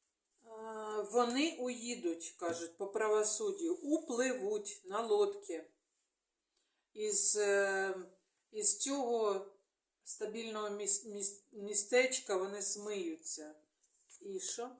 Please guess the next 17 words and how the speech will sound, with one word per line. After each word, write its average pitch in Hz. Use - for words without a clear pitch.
Куди 220
впливуть? 190
Ну, 403
ховатися 370
будуть. -
Да. 190
Ждать 240
надо. 202
По 208
к-, 247
вони 262
ждуть 294
по 233
колесу 233
фортуни, 240
як 240
їм, 208